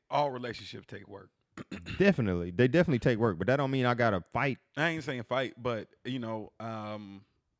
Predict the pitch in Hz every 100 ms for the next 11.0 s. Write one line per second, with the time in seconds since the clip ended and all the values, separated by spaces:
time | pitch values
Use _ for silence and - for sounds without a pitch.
0 | _ - 123 120 110 113 110 135 110 104
1 | 101 110 113 117 117 107 104 107 107 104
2 | 101 - - 110 107 104 120 117 123 117
3 | 113 113 131 - 107 110 _ _ _ _
4 | - 120 113 113 113 113 113 113 104 _
5 | _ _ _ 120 117 113 127 117 127 127
6 | 117 110 123 117 113 110 107 - - 123
7 | 117 135 131 120 113 - _ _ _ _
8 | _ _ _ _ _ - 139 185 175 156
9 | 139 123 113 - 123 120 120 107 104 104
10 | - 123 117 107 120 120 117 117 -